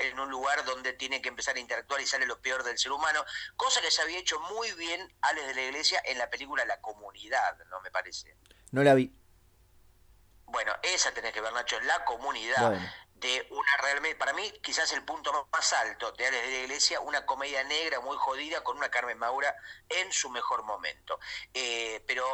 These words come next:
Speaker 1: como mínimo es fallida, Nacho, la película El bar de Alex de la
Speaker 2: Sí, pe-,
Speaker 1: Iglesia.
Speaker 2: ojo.
Speaker 1: Que si nos está escuch-,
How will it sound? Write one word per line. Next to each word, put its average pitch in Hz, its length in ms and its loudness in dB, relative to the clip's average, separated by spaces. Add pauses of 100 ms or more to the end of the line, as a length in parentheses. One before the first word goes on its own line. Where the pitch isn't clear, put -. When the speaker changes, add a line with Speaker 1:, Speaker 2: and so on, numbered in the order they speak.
(300)
Speaker 1:
como 175 260 0
mínimo 233 400 -2
es 156 80 0
fallida, 101 560 4
Nacho, 110 480 0
la 110 180 2
película 117 540 -4
El 113 160 -4
bar 120 340 0 (240)
de 104 180 0
Alex 110 420 0
de 101 100 -6
la 98 100 0
Speaker 2:
Sí, 95 40 0 (120)
pe-, - 60 -2
Speaker 1:
Iglesia. 185 240 6
Speaker 2:
ojo. 139 280 12
Speaker 1:
Que 156 120 2
si - 100 2
nos 127 160 2
está 117 140 6
escuch-, - 300 -4